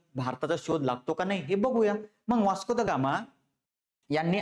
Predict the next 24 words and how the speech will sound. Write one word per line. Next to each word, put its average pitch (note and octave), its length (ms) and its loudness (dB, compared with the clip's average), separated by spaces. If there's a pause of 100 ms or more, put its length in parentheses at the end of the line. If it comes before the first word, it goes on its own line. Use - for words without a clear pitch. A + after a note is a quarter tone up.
आठ G#3+ 240 0
जुलै D#3 380 0
चौदाशे - 1080 -4
सत्त्याण्णव F#3 480 -2
रोजी C#3 280 2 (720)
पोर्तुगालच्या F#3+ 720 2
लिस्बन G3+ 600 2
बंदरातून, B2 560 0 (100)
आता G3 180 -4
इथून A3+ 340 2
गोष्ट F#3+ 220 0
महत्वाची C#3 440 0
आहे, E3 60 0
कारण F#3+ 260 0
भारताचा D#3 420 -2
शोध D3 180 -4
लागणं A2+ 280 -2
चालू A2+ 200 -4
आहे. A2+ 80 -6
भारतात C#3+ 580 -6
सर्वात C3 280 -4
पहिले D3 300 -4
कोण E3+ 300 -2
आले? A2+ 180 -4